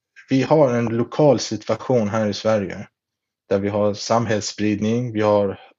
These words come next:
vi har haft högt tryck på vården. Vi har haft många som ligger inne på både vanliga avdelningar och på intensivvård. Den, det kan man jämföra med en lokal brand, och det kan man släcka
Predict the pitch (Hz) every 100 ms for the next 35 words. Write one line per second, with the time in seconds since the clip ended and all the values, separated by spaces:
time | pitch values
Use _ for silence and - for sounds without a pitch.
0 | _ 110 107 107 - 131 - - - _
1 | _ _ _ _ _ 143 135 - - 127
2 | - - - 110 120 123 120 98 110 139
3 | 151 - 110 104 117 - 120 120 110 117
4 | 110 104 107 101 120 117 107 101 - 107
5 | 113 110 110 117 117 104 113 120 110 104
6 | 101 98 98 110 107 - 107 107 107 -
7 | 113 117 107 98 123 - _ _ _ _
8 | _ _ 113 123 151 139 117 - _ -
9 | 139 139 131 117 117 147 135 113 107 110
10 | 110 107 107 - _ 117 113 139 131 104
11 | 117 110 87 - - - 110 131 139 123
12 | 120 113 113 - - 123 135 104 98